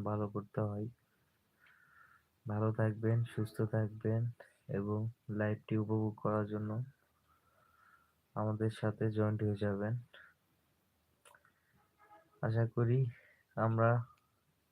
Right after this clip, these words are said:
প্রতিদিনের মতো যেই লাইভটি কন্টিনিউ করে যাই, এভাবে যেন করতে পারি। দিনে দিনে ভালো, আহ, ভিডিও বা লাইভ হতে চলে যা-,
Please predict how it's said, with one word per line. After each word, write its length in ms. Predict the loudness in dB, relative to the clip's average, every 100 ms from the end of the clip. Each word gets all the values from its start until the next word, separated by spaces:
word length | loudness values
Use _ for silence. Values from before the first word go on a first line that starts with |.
| _ -20 -20 _ _ _ _
প্রতিদিনের 520 | -4 0 4 4 4 4
মতো 160 | 4 2 4
যেই 200 | 6 6 6 2 6
লাইভটি 280 | 6 6 2 4
কন্টিনিউ 360 | 4 4 4 4
করে 200 | 6 6
যাই, 160 | 6 4
এভাবে 260 | 4 2 2
যেন 120 | 2 2
করতে 240 | -2 0 0 2
পারি। 200 | 2 2 0 -4 _ _ -4 2
দিনে 200 | 4 4 2
দিনে 160 | 0 -2 -2
ভালো, 220 | 2 2 2 -2 _ _ -20 -20 -20 -20 -20 _ _ -2
আহ, 220 | 0 2 2
ভিডিও 280 | 0 2 2 2
বা 200 | 2 4 4 4 0 0 2
লাইভ 220 | 4 2 -2 _ _ _ _ -6
হতে 180 | 0 0 0
চলে 180 | 0 0
যা-, 200 | 0 -4